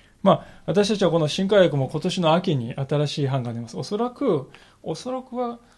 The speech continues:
そのようにここは変更になるんだろうと思うんですね。で、そういうふうにこう、わかりますと、意味がかなり違ってきますよね。「何のために来たのですか？」って言うとね、えー、ユダはね、知ってんのに知らないふりして、こう、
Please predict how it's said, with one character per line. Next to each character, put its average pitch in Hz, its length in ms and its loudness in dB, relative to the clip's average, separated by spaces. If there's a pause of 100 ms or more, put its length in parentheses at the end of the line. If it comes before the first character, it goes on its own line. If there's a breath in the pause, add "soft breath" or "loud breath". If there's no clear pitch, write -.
(140 soft breath)
そ - 200 -8
の 156 120 -6
よ 185 140 -6
う 202 60 -6
に 131 100 -8
こ 139 180 -14
こ 131 140 -6
は 113 220 -10
変 135 260 -4
更 135 200 -2
に 131 100 0
な 139 120 4
る 131 120 4
ん 113 100 0
だ 117 140 -4
ろ 110 100 -8
う 107 60 -10
と - 80 -10
思 160 140 -6
う - 20 -8
ん 156 60 -8
で 147 40 -16
す - 80 -14
ね。 208 220 -4 (1800 soft breath)
で、 196 260 6 (220)
そ - 280 -2
う 370 40 6
い - 20 6
う 359 40 0
ふ 392 100 -4
う 392 40 -2
に 311 100 -2
こ 160 500 4
う、 - 20 -4
わ 160 100 0
か 233 100 0
り 247 80 -2
ま 247 160 0
す - 160 -12
と、 151 420 2
意 247 140 2
味 320 140 4
が 175 140 10
か - 160 4
な 240 120 8
り 160 80 8
違 156 240 4
っ - 20 4
て 160 100 -4
き 160 60 0
ま 170 140 4
す 160 80 0
よ 127 80 2
ね。 123 180 -2
「何 208 220 2
の 392 100 -4
た 381 140 -2
め 302 120 0
に 233 80 0
来 - 80 -12
た 220 120 2
の 180 80 2
で 165 100 2
す 160 80 -6
か？」 180 100 4
っ 175 60 0
て 160 80 -2
言 143 80 4
う 139 40 0
と 135 120 -6
ね、 214 220 2 (340 loud breath)
え 220 60 -12
ー、 - 200 -6
ユ 190 160 0
ダ 185 100 4
は 127 60 2
ね、 147 140 -2
知 156 220 -4
っ - 60 -20
て 254 120 -4
ん 262 80 0
の 156 140 2
に 123 120 -4
知 - 160 -8
ら 165 120 0
な 175 100 -2
い 165 40 0
ふ 151 120 -2
り 165 140 -2
し - 100 -12
て、 135 140 -4
こ 127 400 -8
う、 - 140 -20